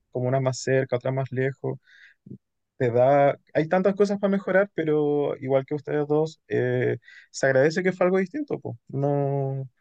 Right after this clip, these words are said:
no fue la, la amiga <laughs> saliendo del mar, ni con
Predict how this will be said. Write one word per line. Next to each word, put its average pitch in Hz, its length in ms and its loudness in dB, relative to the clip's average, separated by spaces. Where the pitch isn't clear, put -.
no 135 240 2
fue 165 580 4
la, 175 320 4
la 170 160 -2
amiga 170 260 -4
<laughs> - 40 -10
saliendo 160 500 0
del 156 160 2
mar, 165 480 2
ni 143 140 -8
con 139 160 -10